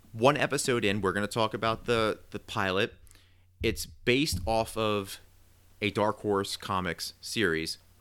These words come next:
by the same name, which came out as a four-issue miniseries in two thousand twelve. And since two thousand twelve, there have been five more miniseries, like Welcome to Earth, The Suicide Blonde, The Sam Hain Mystery, The Man with No Name, and Alien in New York,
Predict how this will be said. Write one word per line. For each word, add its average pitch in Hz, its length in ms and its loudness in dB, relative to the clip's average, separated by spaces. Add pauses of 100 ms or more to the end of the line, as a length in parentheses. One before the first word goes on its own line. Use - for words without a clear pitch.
by 95 180 6
the 110 80 4
same 117 280 -2
name, 80 180 -2
which 82 200 -8
came 101 200 0
out 92 240 -2 (280)
as 85 160 -2
a 87 60 -4
four-issue 120 640 -2
miniseries 110 640 -2
in 90 80 -10
two 107 200 -8
thousand 92 340 -4
twelve. 80 440 -4 (340)
And 90 140 -4
since - 280 -2
two 110 140 0
thousand 82 300 0
twelve, 82 280 -2
there 87 140 2
have 82 120 -2
been 85 140 -2
five 120 440 2
more 113 220 -2
miniseries, 101 800 -2 (580)
like 92 280 0
Welcome 113 300 4
to 117 160 -2
Earth, 117 300 2
The 92 80 -4
Suicide 113 540 -2
Blonde, 110 400 -2
The - 60 -6
Sam 120 260 0
Hain 107 400 -2
Mystery, 95 540 0 (240)
The 90 60 -2
Man 113 220 4
with 107 160 -2
No 95 140 2
Name, 90 320 0
and 82 180 -8
Alien 117 360 4
in 107 120 0
New 101 60 0
York, 92 340 0